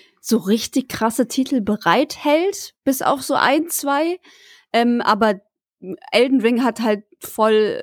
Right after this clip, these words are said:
äh, ins Schwarze getroffen. Also da bin ich gar kein, auf gar keinen Fall enttäuscht. Und, äh, von den anderen, die ich gespielt hab,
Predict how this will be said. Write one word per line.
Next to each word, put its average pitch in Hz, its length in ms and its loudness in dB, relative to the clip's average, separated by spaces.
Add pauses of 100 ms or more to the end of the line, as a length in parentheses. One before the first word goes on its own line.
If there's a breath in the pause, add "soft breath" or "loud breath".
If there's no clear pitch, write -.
äh, 202 300 -2
ins 196 140 -6
Schwarze 220 400 0
getroffen. 214 560 0
Also 190 200 -2
da 202 180 2
bin 208 160 0
ich 196 100 -6
gar - 160 0
kein, 214 360 0
auf - 120 -8
gar 202 120 -4
keinen 226 160 -2
Fall 220 240 -4
enttäuscht. 214 520 -4
Und, 190 200 -6
äh, 80 240 -12
von - 200 -4
den 202 120 0
anderen, 214 280 0
die 202 80 -2
ich - 80 -10
gespielt 214 320 -4
hab, 202 180 -6